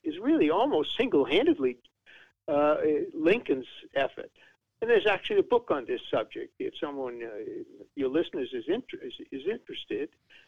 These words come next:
uh, by, uh, Wesley Frank Craven. Uh, and the book came out, I think, in the early nineteen fifties. I'm not sure the exact, uh, title, uh, but it makes this point. A-, and I think that's true, that Lincoln is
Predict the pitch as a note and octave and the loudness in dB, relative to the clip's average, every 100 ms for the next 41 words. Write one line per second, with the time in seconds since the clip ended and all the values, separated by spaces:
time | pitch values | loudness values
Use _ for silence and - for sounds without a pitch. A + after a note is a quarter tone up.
0 | _ C#3 C3+ C3 C#3+ D3 D3+ D3+ D3+ D3 | _ -8 -6 0 2 2 2 0 0 0
1 | D3 D3+ D#3 - D3 D#3+ D3+ - - - | 0 0 0 0 0 0 -2 -4 -4 4
2 | F#3+ G3 C#3 G#2 A2+ _ _ _ _ - | 6 6 2 -4 -10 _ _ _ _ -6
3 | C3+ C3+ D3 D#3+ D#3 F3 G#3+ E3 D3 E3 | 0 2 0 -2 -4 -6 -6 -2 0 0
4 | - E3 C#3 C#3 C#3 A#2+ D#3 - C3+ C3 | 0 2 2 2 0 0 -2 -4 -8 -4
5 | D3 C#3+ C3+ C3 B2+ C3+ A#2 E3 D#3+ A#2+ | -2 -2 -4 -6 -8 -12 -6 -6 -6 -12
6 | - B2 C3+ C3 D3 B2 G#2+ D3+ D#3 - | -18 -16 -14 -12 -10 -10 -4 -2 -2 -4
7 | _ _ _ _ _ _ B2 A#2+ - G#3 | _ _ _ _ _ _ -6 -4 0 0
8 | D#3 G2 - _ _ _ _ - D#3+ D#3+ | 2 -2 -10 _ _ _ _ -6 2 4
9 | D#3 F#3 G#3+ G3+ G#3 - F3+ - - F3+ | 6 6 6 6 2 2 -2 -2 2 2
10 | A#2 - - - _ _ _ _ _ - | 2 -6 -18 -20 _ _ _ _ _ -6
11 | G3+ A3 G3+ F#3 F3+ F#3+ F3 D#3+ - - | -2 0 4 4 4 4 2 0 0 -6
12 | - A#3+ D3+ C3+ C3+ E3+ F3+ F3 C3+ C3 | 0 2 4 4 4 4 4 2 2 2